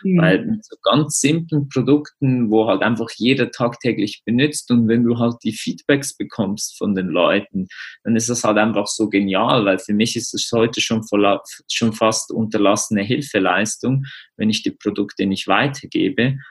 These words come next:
Speaker 2: äh, weil ich einfach weiß, was es bei den Leuten alles bewirken kann. Und, äh, im Geschäft ist es aber das Gleiche, weil im Geschäft ist es genau die gleiche Situation,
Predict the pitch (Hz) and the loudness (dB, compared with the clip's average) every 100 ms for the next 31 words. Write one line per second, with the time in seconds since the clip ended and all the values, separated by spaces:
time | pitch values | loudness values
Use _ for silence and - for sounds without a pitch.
0 | - _ 101 92 98 104 95 104 98 92 | -20 _ 0 2 2 0 -2 0 -2 -4
1 | 90 90 104 127 131 104 - 104 - 101 | -2 0 2 0 0 -4 -4 -6 -6 -6
2 | 101 95 95 104 85 85 98 - 107 135 | -2 0 0 -2 -4 -4 -6 -4 0 0
3 | 175 - 98 - - - - - - 92 | 0 -4 -12 -10 -10 -10 -10 -10 -8 -4
4 | 98 - 85 90 98 101 101 123 143 151 | -2 -2 0 0 0 0 2 2 2 -2
5 | 147 143 - - 139 139 - 156 196 247 | -2 -2 -2 -2 -2 -2 -2 0 0 0
6 | - 107 85 92 92 92 95 - - 127 | 0 -2 -2 -4 -6 -6 -6 -4 -2 -4
7 | - 135 135 - 135 - 123 120 120 135 | -2 -6 -6 -6 -6 -4 -2 0 0 -2
8 | 123 113 113 135 - 123 123 _ - 127 | -2 0 0 0 -2 -4 -4 _ -4 -2
9 | 131 127 95 - - 113 117 131 160 190 | -2 -2 -4 -4 0 2 4 4 4 0